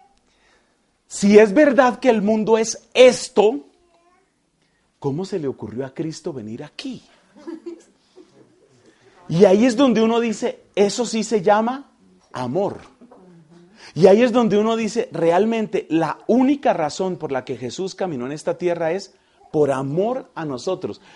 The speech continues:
Como decimos en el credo, "Por nosotros y por nuestra salvación bajó del cielo". Y esa se convierte en una gran alegría,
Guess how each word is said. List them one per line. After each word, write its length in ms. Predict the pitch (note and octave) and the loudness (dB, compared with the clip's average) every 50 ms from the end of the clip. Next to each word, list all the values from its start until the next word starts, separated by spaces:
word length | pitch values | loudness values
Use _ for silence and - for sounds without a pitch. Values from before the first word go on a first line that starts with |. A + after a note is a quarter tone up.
| _ _ - | _ _ -2
Como 180 | E3 E3 D#3+ | 0 2 4
decimos 360 | D3 A#2 D3+ F#3+ G#3 A#3 G#3+ | 4 4 2 2 0 0 -2
en 100 | A#3 G#3 | -2 -2
el 100 | F3 D3 | -4 -4
credo, 340 | - - F3+ F3+ D#3+ C#3 - | -2 -2 0 0 0 -2 -2
"Por 160 | - D#3+ D#3 | -2 -2 -2
nosotros 720 | D3+ D#3 D3+ C#3 C3 - F#3+ G3 G3+ G3 A#3+ A#3 A#3 - - - | -2 -2 -4 -4 -4 -4 -2 -2 -2 -4 -6 -10 -10 -10 -12 -12
y 60 | C#3 | -10
por 180 | - D3+ C3+ | -8 -8 -8
nuestra 260 | D3 C#3+ C#3 - C3+ B2+ | -8 -8 -10 -10 -10 -8
salvación 640 | B2 C3+ B2 B2 A#2+ A#2 - D3+ E3 F3+ G3 - _ _ _ - | -8 -6 -6 -6 -6 -6 -6 -6 -6 -6 -8 -12 _ _ _ -14
bajó 340 | A2+ C3 B2 - C3+ D3+ | -12 -12 -8 -6 -6 -4
del 200 | D#3+ E3+ E3 D#3+ | -4 -6 -8 -10
cielo". 380 | C#3 - F#3 F3+ D#3+ C3 G2 F2 F#2 _ _ _ _ _ _ _ _ _ _ _ - - - - | -10 -8 -6 -6 -6 -6 -8 -10 -14 _ _ _ _ _ _ _ _ _ _ _ -20 -20 -20 -10
Y 300 | - - D#3+ F3 G3+ A#3 | -4 -2 0 4 6 6
esa 400 | B3 C4+ C4+ - C#4 C#4 C#4 D4 - _ _ _ _ _ _ _ | 6 6 6 4 0 -4 -4 -6 -12 _ _ _ _ _ _ _
se 180 | _ - G3+ F#3+ - | _ 0 0 2 4
convierte 500 | - F#3+ F#3 D#3+ G#3 A3 A3+ A3+ A3+ C#4+ | 4 2 4 4 4 4 4 2 0 -2
en 80 | C4 | -2
una 220 | B3+ B3+ B3+ C4 A#3 | -2 -2 -2 -2 -4
gran 640 | F#3+ F3+ F#3 C4 C4 C#4 D4 D#4 D#4 D#4 D#4 - - | -4 -2 2 4 4 4 4 4 2 0 -2 -6 -4
alegría, 680 | - G3+ G3 F3+ E3+ E3 A#3+ C#4+ C#4 C4+ G3+ B2 - - | -2 0 0 0 0 0 -2 -2 -2 -2 -2 -4 -4 -8